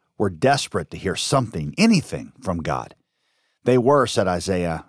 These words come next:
"a people walking in darkness." It was a time of national crisis.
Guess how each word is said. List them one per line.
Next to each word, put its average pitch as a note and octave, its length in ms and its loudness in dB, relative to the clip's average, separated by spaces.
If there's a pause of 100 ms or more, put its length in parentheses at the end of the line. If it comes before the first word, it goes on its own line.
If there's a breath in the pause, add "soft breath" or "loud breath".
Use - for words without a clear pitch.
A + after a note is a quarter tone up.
"a - 100 -8
people A2+ 460 0
walking F2+ 400 0
in E2 140 -4
darkness." D2+ 640 -6 (600)
It A#2+ 100 0
was A2+ 200 2
a G2 60 -4
time A2 400 0
of E2 120 -6
national F#2+ 500 -2
crisis. - 680 -6